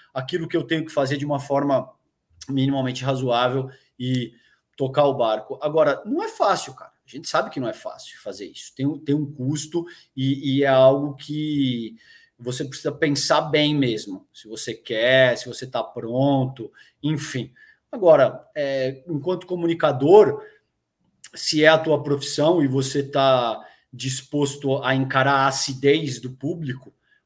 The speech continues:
porque tem, né, Bessie? Você sabe muito bem que tem, tá ligado? Á-, às vezes, cara, você tá, por exemplo, vocês brincam aí que eu rodo o Uber do, do jornalismo. Cara, às vezes eu tô indo pra quarta, quinta hora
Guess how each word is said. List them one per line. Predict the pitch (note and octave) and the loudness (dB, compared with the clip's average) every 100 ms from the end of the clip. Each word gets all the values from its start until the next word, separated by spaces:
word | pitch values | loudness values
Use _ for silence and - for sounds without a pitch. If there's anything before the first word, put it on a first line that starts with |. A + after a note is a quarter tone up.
| - | -16
porque | B2+ A3+ | -12 -12
tem, | C4+ G4+ A3 | -4 0 2
né, | D#3+ | 4
Bessie? | C#3+ B2+ G2 - | 4 0 -2 -10
Você | - | -10
sabe | A2+ - C#3 C#3 | -4 -2 0 0
muito | C3 C3 C3 G3+ | 2 2 0 2
bem | A3+ C#3+ - _ _ | 2 2 -4 _ _
que | A#2+ | -18
tem, | - F#3+ A#2 - | -6 -4 -4 -10
tá | _ | _
ligado? | _ G#2+ D#3 C#3 | _ -2 0 0
Á-, | A2+ B2+ | -2 -2
às | C3 | 0
vezes, | E3 G#3 - | 0 0 -2
cara, | B3+ A3 - - - - | 0 2 0 -4 -20 -10
você | C3 D3+ - F#3 F#3+ - _ | -4 -2 0 0 0 -2 _
tá, | F3 F3 E3+ D3+ C3+ B2+ | 2 4 6 6 4 2
por | D3 | -2
exemplo, | C3+ C#3 | -4 -4
vocês | E3 C#3 | -2 -2
brincam | C3 D#3+ D#3 | -2 -2 0
aí | D3 | 0
que | C#3 | 0
eu | D3+ | 0
rodo | B2 C#3+ C3+ C3+ C3+ - _ | 2 0 0 -4 -6 -16 _
o | C#3+ C#3+ | -4 -4
Uber | D3 C#3+ C#3 | -2 -4 -4
do, | C3 C3+ B2+ C3 | -4 -4 -4 -6
do | C3 | -6
jornalismo. | B2+ C#3+ C#3+ D3+ D#3 | -4 -2 -2 -4 0
Cara, | A3+ D#3+ | 2 2
às | |
vezes | D#3+ A3 | 0 -4
eu | |
tô | B3+ B3 | -2 -2
indo | A#3+ | 0
pra | G#3+ G3+ | 2 2
quarta, | G#3 A3 A3 - | 4 4 2 -6
quinta | - B3 A#3+ | -6 -2 4
hora | F#3 D#3+ G3 F3 | 6 8 8 6